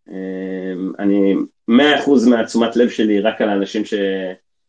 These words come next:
שיושבים מולי, אני עושה כל מאמץ להבין את מה שהם אומרים לי, אה, אז כשמישהו דיסרספקטפול, מאחר,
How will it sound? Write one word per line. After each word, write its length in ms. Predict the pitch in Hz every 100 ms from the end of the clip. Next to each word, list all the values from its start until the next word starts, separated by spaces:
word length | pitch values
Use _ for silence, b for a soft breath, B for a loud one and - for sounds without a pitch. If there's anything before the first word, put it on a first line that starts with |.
| _ _
שיושבים 460 | - 98 - 123 147
מולי, 300 | 139 123 113
אני 80 |
עושה 180 | 104 - -
כל 180 | - 131
מאמץ 420 | 120 117 110 117
להבין 300 | 101 107 110
את 100 | 107
מה 100 | 110
שהם 160 | -
אומרים 340 | 98 101 127 135
לי, 220 | 254 - _ _ _ _ _
אה, 60 | 85 90 90 95 95 -
אז 120 | 104
כשמישהו 400 | - 139 147 127
דיסרספקטפול, 1080 | 127 - 120 - 123 - - 117 113 110 110
מאחר, 760 | 113 107 - 127 120 120 110